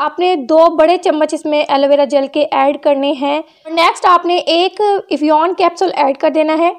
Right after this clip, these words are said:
यानी ये विटामिन ई का कैप्सूल है। मैं यहाँ फ़ोर हंड्रेड एम जी वाला यूज़ कर रही हूँ। एक तो ये आपकी स्किन को अगर एज हो रही है उसमें प्रोटेक्ट करेगा। इसको यूज़ करने से within three days ही आपको बहुत अच्छे रिजल्ट्स मिलेंगे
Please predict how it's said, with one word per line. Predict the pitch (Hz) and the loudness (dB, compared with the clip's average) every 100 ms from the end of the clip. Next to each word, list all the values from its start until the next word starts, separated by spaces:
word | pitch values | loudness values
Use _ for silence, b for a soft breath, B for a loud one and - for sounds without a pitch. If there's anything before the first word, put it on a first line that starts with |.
| 285 | 0
यानी | 277 302 349 | 0 0 -2
ये | 311 320 | -2 0
विटामिन | 302 330 339 349 | 0 0 0 -2
ई | 330 | -2
का | 320 330 | 0 0
कैप्सूल | 330 302 349 311 | 0 -2 0 0
है। | 302 339 | 0 -2
मैं | - 349 | -4 -8
यहाँ | 381 415 415 | -2 0 0
फ़ोर | 381 349 403 | 2 2 2
हंड्रेड | 392 359 381 | 0 -2 -2
एम | 330 320 | -2 0
जी | 330 | 2
वाला | 320 320 | 2 4
यूज़ | 320 311 330 | 2 0 -2
कर | - 294 | 0 0
रही | 285 302 | 0 -2
हूँ। | 311 370 - | -4 -6 0
एक | 320 339 | 0 0
तो | 392 | 0
ये | 359 - | 0 2
आपकी | 311 311 330 349 | 0 0 -2 -6
स्किन | - 330 320 | -4 -4 -2
को | 339 | 0
अगर | 320 302 320 - | 0 2 0 0
एज | 320 330 339 | 0 0 0
हो | 349 | 0
रही | 311 320 320 339 | 2 2 2 2
है | 320 | 0
उसमें | 311 - 330 330 | -2 -2 -2 0
प्रोटेक्ट | 330 320 311 - | -2 0 -4 -2
करेगा। | 311 311 320 339 b b b b _ | 0 0 -2 -6 b b b b _
इसको | 339 - _ 403 392 | -8 -8 _ 0 2
यूज़ | 320 359 427 | 4 2 0
करने | 359 302 302 | 0 0 0
से | 359 339 | 0 0
within | 330 302 339 339 | 0 0 -2 -4
three | - 359 370 | -4 -2 0
days | 339 302 277 | 2 0 0
ही | 339 | -2
आपको | - 294 285 339 269 233 | 0 -2 0 -2 -2 0
बहुत | 294 302 330 - | 2 4 0 0
अच्छे | 294 - - 330 | -6 -4 -2 0
रिजल्ट्स | 311 262 262 285 302 | 0 2 2 0 -2
मिलेंगे | 277 269 262 | -2 0 0